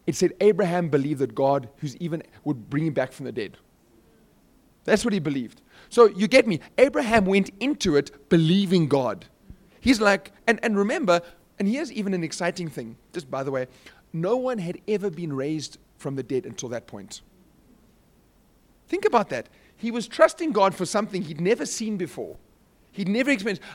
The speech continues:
I don't, the, the Bible doesn't record one instance of someone being raised from the dead, and that's what he was trusting God for. I don't know about you, but that's,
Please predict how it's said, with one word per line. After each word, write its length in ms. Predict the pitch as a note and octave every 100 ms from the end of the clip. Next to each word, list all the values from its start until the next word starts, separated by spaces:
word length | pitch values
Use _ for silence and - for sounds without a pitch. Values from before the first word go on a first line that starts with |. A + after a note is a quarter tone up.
| -
I 60 | G3+
don't, 180 | B3 F#3
the, 80 |
the 140 | G3 F3
Bible 340 | F3+ B3 C#4
doesn't 300 | G#3+ G#3 F#3+
record 380 | F#3+ - F#3 E3+
one 340 | B2+ D#3+ A#3+
instance 600 | - G#3 G3 - B2 A2 - -
of 120 | - C3+
someone 280 | G3 G#3
being 160 | F3 D3
raised 280 | D3 E3+ -
from 80 | D#3
the 60 |
dead, 300 | B2+ C3+ A2+ - - -
and 120 | C#3
that's 180 | D3+ -
what 80 |
he 40 | C#3+
was 140 | C3+
trusting 340 | - C3 C#3 A#2+
God 220 | G#2 G#2+
for. 200 | G#2 E2+ _ _ - - - _ _ _ _ _
I 80 | D3+
don't 120 | G#3
know 80 | G3+
about 260 | D#3 C#3+
you, 100 | C#3
but 120 | C3 C3+
that's, 420 | D#3 - -